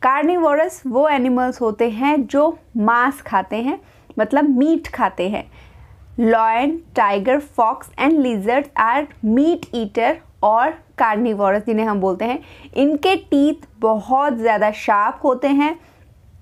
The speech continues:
और ऐसा नहीं है कि सा-, सिर्फ एनिमल्स ही कार्निवोरस होते हैं, कुछ बर्ड्स भी होते हैं जो कार्निवोरस होते हैं, जिनमें है ईगल और काइट्स, मतलब चील, और जो होती है ना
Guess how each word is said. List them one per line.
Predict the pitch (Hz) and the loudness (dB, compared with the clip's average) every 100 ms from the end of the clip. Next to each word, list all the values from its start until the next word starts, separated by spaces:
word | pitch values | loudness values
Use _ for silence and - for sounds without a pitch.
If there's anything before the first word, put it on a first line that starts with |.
| - - - - | -20 -20 -6 -2
और | |
ऐसा | 285 269 269 330 | 0 0 0 0
नहीं | 330 330 | 2 2
है | 339 | 2
कि | 381 | 0
सा-, | 381 285 262 - | 0 0 0 -4
सिर्फ | - 330 349 240 | -2 -2 0 0
एनिमल्स | 233 254 277 285 294 | 2 2 4 2 0
ही | 320 302 | 0 0
कार्निवोरस | 294 233 226 247 233 233 240 | 2 0 -2 -2 -2 -2 -4
होते | 226 254 | -4 0
हैं, | 294 392 - - _ | 0 -2 -16 -20 _
कुछ | 311 339 | -2 0
बर्ड्स | 294 190 240 247 277 330 - | 0 0 0 2 2 0 0
भी | 339 | 0
होते | 349 294 285 | 2 0 0
हैं | 294 285 | 0 0
जो | 311 | -2
कार्निवोरस | 302 247 233 240 233 233 233 240 | 0 0 0 -2 0 0 0 -4
होते | 226 240 | -4 -2
हैं, | 285 403 - - _ | -2 -4 -12 -20 _
जिनमें | 262 262 254 285 | 0 2 4 4
है | 302 302 - _ | 2 0 -4 _
ईगल | 240 254 214 285 320 403 - _ _ _ _ _ | 0 0 2 0 0 -2 -8 _ _ _ _ _
और | - 233 254 320 - _ | 0 0 0 -4 -14 _
काइट्स, | - 233 185 175 - | 0 0 0 -4 -6
मतलब | 220 208 262 277 - _ | -4 0 -2 -2 -12 _
चील, | - 285 294 311 359 - - - | -2 0 2 2 -2 -4 -20 -4
और | 214 226 240 427 - _ _ _ _ _ _ _ _ _ _ _ | 0 2 2 -2 -6 _ _ _ _ _ _ _ _ _ _ _
जो | - 240 | 0 0
होती | 233 | 2
है | 302 | 0
ना | 440 | -2